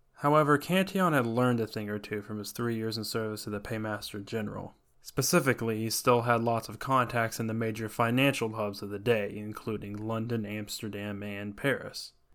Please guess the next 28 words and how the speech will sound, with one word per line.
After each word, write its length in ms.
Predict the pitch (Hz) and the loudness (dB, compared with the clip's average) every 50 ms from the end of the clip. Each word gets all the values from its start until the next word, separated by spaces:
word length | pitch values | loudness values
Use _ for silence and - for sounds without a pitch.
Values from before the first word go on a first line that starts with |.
| _ _ | _ _
For 160 | - - - - | -4 -2 2 4
any 240 | 185 196 180 143 | 6 8 8 8
bank 400 | 123 - - 127 127 127 120 - | 8 6 4 4 4 4 2 0
looking 320 | - 120 113 - 117 113 104 | -2 -2 -2 0 -2 0 0
to 80 | 110 | 0
get 220 | 104 110 107 104 - | 0 -2 -2 0 0
back 280 | 113 113 113 110 - | 0 0 0 0 -2
on 140 | 110 110 107 | -4 -4 -4
its 180 | 104 101 - - | -4 -6 -8 -10
feet, 340 | - - 120 107 104 92 113 | -6 -4 -4 -4 -4 -4 -2
the 80 | 120 | 2
number 260 | 123 143 160 170 160 | 4 4 4 4 4
one 220 | 147 139 139 131 120 | 4 4 2 2 0
priority 600 | - - 127 120 120 120 120 120 117 117 113 113 | 0 0 2 2 4 4 4 2 2 2 0 -4
is 120 | 113 110 | -4 -6
instilling 540 | 113 110 107 - - - 131 127 127 123 120 | -6 -6 -6 -6 -2 0 0 2 2 0 0
enough 260 | 120 120 117 113 - | 0 0 -2 -4 -4
confidence 600 | - - 131 127 123 120 - - 117 117 110 - 113 | -4 0 2 2 2 2 0 -2 -4 -4 -2 -4 -4
in 80 | 107 | -6
its 120 | 107 - - | -6 -6 -4
customers 680 | - - 156 151 - - - 117 107 110 110 110 107 - | 4 6 6 6 4 2 -4 -6 -4 -4 -4 -6 -6 -4
to 80 | 113 | -4
actually 380 | 107 110 110 - - - 110 110 | -4 -2 -4 -4 -6 -6 -6 -6
trust 380 | - - - 113 110 - - | -6 -4 -4 -2 -2 -2 -4
them 140 | 117 110 107 | -4 -4 -4
with 160 | 107 107 107 | -6 -6 -6
their 100 | - 107 | -6 -6
money. 400 | 107 113 123 120 107 - - - | -4 -4 -6 -6 -8 -12 -16 -20